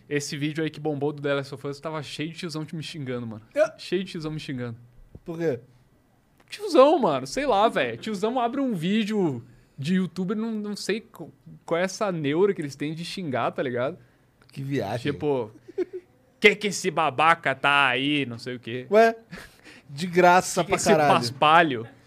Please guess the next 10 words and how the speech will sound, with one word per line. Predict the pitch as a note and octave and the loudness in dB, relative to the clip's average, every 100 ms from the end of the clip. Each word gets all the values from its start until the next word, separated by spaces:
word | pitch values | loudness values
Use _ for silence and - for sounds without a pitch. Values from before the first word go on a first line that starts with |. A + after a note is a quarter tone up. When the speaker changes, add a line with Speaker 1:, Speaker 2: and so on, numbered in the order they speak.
| - C#3+ - - | -20 -20 -20 -20
Speaker 3:
Caralho. | - D#3 D3 C#3+ D#3 C#3+ A2 F#2 - _ - _ - | -6 -2 0 0 0 -2 -4 -10 -20 _ -20 _ -6
Speaker 1:
É | F#3+ | -4
de | A3+ | 0
graça, | F#3+ G3 A3+ F#3+ | 4 4 4 0
mano. | D#3 C3 | -2 -4
Esse | A#2+ | -6
tiozão | - D#3 E3 | -8 -4 -4
é | |
muito | F3+ F3+ | -4 -4
louco. | D#3+ D#3+ B2+ | -4 -4 -8